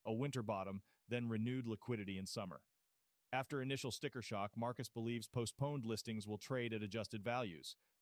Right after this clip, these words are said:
However, while diversified brokerages like C B R E stayed profitable in quarter four, Marcus's focus on investment sales leaves them more exposed amid freezes versus outsourcing operations.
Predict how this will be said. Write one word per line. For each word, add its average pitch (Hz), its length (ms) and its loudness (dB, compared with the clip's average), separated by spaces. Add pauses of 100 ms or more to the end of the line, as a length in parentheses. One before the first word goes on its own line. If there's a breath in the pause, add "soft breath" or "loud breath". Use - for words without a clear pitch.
(140)
However, 139 400 4
while 123 220 4
diversified 117 640 0
brokerages 113 500 0
like 101 160 0
C 131 220 0
B 117 160 2
R 107 180 4
E 110 160 0
stayed 101 320 -2
profitable 110 500 0
in 90 80 -6
quarter 98 300 0
four, 120 380 0 (480)
Marcus's 127 440 0
focus 120 400 2
on 107 140 0
investment 101 460 0
sales 107 400 -2
leaves 107 260 0
them 104 160 2
more 120 300 4
exposed 113 500 0
amid 107 260 2
freezes 120 560 0
versus 110 300 -2
outsourcing 104 580 -2
operations. 92 720 -6